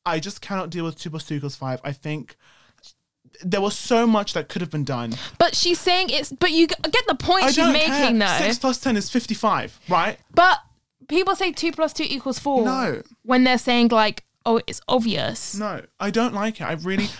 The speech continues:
Speaker 1: I, I, it, it's so in the song.
Speaker 2: I am a defender of this
Speaker 1: And
Speaker 2: line.
Speaker 1: it is such, like, an important part of the song where it's just like, we could have had so much going on, but unfortunately, two plus two has to equal five. It has to equal five. Like, why? Olivia, why? Why would you do this? Why?
Speaker 2: But she's making a po-, she also says,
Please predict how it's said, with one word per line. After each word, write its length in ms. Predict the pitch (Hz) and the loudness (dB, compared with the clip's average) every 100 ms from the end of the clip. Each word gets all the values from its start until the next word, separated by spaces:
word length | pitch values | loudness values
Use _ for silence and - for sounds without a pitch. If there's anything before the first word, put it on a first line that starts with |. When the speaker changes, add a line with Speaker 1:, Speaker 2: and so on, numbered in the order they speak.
| - | -4
Speaker 1:
I, 100 | 185 - | -4 -4
I, 80 | - | -6
it, 140 | 202 - | -6 -4
it's 320 | 214 214 - | -6 -6 -10
so 300 | - 214 214 | -4 0 2
in 180 | 233 214 | 2 0
the 80 | 202 | 0
song. 140 | 277 | 0
Speaker 2:
I 40 | 339 | 2
am 100 | 381 | 2
a 100 | 320 | 2
defender 440 | 269 - 240 220 | 0 2 4 6
of 120 | 214 | 4
this 180 | 220 233 | 2 0
Speaker 1:
And 80 | 220 | 2
Speaker 2:
line. 180 | - - | 2 2
Speaker 1:
it 80 | - | 0
is 180 | 240 392 | -2 -4
such, 400 | - 247 247 - | -4 -2 -2 -4
like, 180 | 254 226 | -4 -2
an 60 | |
important 640 | 190 185 170 - 185 175 151 | -2 -2 -4 -4 -4 -2 -4
part 240 | 160 143 | -4 -6
of 20 | 135 | -6
the 60 | |
song 380 | 143 131 139 - - 165 | -8 -6 -6 -8 -14 -6
where 140 | 160 | -4
it's 140 | - - | -4 -8
just 200 | 185 185 | -8 -6
like, 180 | 165 | -6
we 100 | 175 202 | -6 -6
could 80 | |
have 80 | 220 | -6
had 100 | 156 | -8
so 160 | - 160 | -8 -8
much 160 | - | -6
going 160 | 156 151 | -6 -6
on, 160 | 233 156 | -4 -4
but 140 | 139 | -4
unfortunately, 460 | 147 135 165 - 135 | -4 -4 -4 -2 -4
two 120 | 165 | -4
plus 120 | 156 | -6
two 120 | - 147 | -6 -4
has 180 | 160 - | -4 -6
to 100 | 143 | -8
equal 260 | 131 139 | -6 -8
five. 340 | 127 113 - - - 165 | -8 -10 -12 -14 -14 -12
It 100 | - | -12
has 300 | - 214 - | -10 -10 -10
to 120 | - | -10
equal 180 | 165 147 | -8 -8
five. 360 | 139 123 - - _ _ _ _ - | -8 -10 -12 -20 _ _ _ _ -6
Like, 160 | 196 | -6
why? 320 | 185 190 139 | -2 0 0
Olivia, 320 | 131 180 185 170 | -2 -2 -2 -2
why? 360 | 135 107 90 - | -2 -6 -10 -14
Why 240 | 165 202 | -4 -2
would 140 | 269 240 | -2 -4
you 60 | |
do 120 | 175 127 | -6 -8
this? 280 | 101 - - | -10 -14 -8
Why? 320 | 151 107 - - _ _ _ _ _ _ | -6 -6 -10 -20 _ _ _ _ _ _
Speaker 2:
But 140 | 320 330 | -2 2
she's 140 | 339 | 2
making 260 | 359 359 339 | 2 4 2
a 60 | |
po-, 160 | 311 349 | 2 -2
she 140 | - 339 | -4 0
also 300 | 440 453 415 | 0 0 -4
says, 360 | 381 285 285 | -4 -6 -8